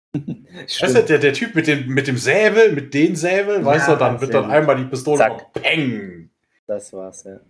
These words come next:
Speaker 2: Ja, und ihr beschwert ihn, „Ja, na, halt doch endlich die Klappe, das muss doch nicht so enden. Sei doch einfach brav und ruhig, los, benimm dich.“ Und, äh, ja, aber Frotak schreit einfach weiter und, äh, ja,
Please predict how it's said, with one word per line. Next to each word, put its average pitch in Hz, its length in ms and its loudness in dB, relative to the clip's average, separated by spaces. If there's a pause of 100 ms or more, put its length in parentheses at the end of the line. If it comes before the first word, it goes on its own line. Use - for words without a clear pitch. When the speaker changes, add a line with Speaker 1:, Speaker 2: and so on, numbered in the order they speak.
(140)
Speaker 2:
Ja, 120 220 0
und 120 60 0
ihr 131 100 2
beschwert 131 280 -4
ihn, 120 80 -8
„Ja, 123 240 -2
na, 165 200 -6
halt 185 140 -8
doch 175 100 -10
endlich 170 220 -12
die 175 100 -12
Klappe, 180 420 -2
das 151 200 0
muss 180 140 -10
doch 156 100 -2
nicht 165 120 -8
so 160 120 -2
enden. 165 840 -4
Sei 151 160 -4
doch 160 140 -6
einfach 139 240 -4
brav 170 420 -2
und 143 120 -4
ruhig, 196 500 -4
los, 190 460 -8
benimm 156 400 -10
dich.“ 175 360 -10
Und, 139 320 -12
äh, 131 280 -4 (440)
ja, 139 240 4
aber 107 200 4
Frotak 151 420 0
schreit 131 320 0
einfach 120 380 -2
weiter 110 560 0
und, 95 360 -10
äh, 95 220 -2 (560)
ja, 98 380 0